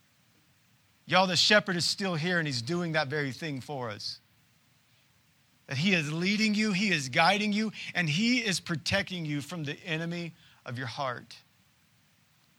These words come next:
Third, it says that he will serve us. I like this right here, y'all.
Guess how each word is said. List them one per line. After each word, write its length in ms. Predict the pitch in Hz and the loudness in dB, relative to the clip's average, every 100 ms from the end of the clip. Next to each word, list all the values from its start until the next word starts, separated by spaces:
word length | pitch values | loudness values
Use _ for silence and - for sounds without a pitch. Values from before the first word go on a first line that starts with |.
| _ _ _ _ _ _ _ _ _ _ _ _ _ _ _ _ - | _ _ _ _ _ _ _ _ _ _ _ _ _ _ _ _ 2
Third, 320 | 170 196 190 | 6 8 8
it 120 | 170 | 6
says 480 | - 160 151 151 131 | 4 6 6 6 2
that 220 | 143 151 - - _ _ _ | 2 0 -4 -20 _ _ _
he 220 | - 196 180 | -4 2 4
will 120 | 160 | 4
serve 540 | - - 185 196 175 | 6 8 8 6 6
us. 560 | 151 147 143 131 - - _ _ | 6 8 6 2 0 -4 _ _
I 100 | 139 | 4
like 220 | 160 160 | 6 6
this 180 | 151 139 | 2 0
right 140 | 147 131 | 2 0
here, 140 | 143 | 0
y'all. 220 | 127 123 | 0 -2